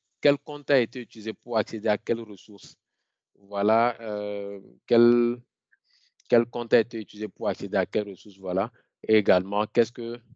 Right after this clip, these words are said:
qu'est-ce que la personne a fait, à quelle heure et, et, et tout ça. Alors, quelques fonctionnalités clés de Entra I D,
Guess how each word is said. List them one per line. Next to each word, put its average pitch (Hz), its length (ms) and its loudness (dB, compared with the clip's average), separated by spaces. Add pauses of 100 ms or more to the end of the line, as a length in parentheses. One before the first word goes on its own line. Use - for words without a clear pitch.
(420)
qu'est-ce 113 180 -4
que 123 80 -8
la 110 140 4
personne 107 380 -8
a 104 80 -4
fait, 107 320 -4
à 95 120 -4
quelle 104 300 -2
heure 95 260 -8 (160)
et, 101 420 -6 (100)
et, 98 340 -4
et 95 140 -6
tout - 160 -20
ça. - 200 -8 (2500)
Alors, 110 260 0
quelques 170 300 2
fonctionnalités 123 720 0
clés 139 340 4
de 110 220 -8
Entra 113 380 -2
I 117 80 0
D, 104 300 -10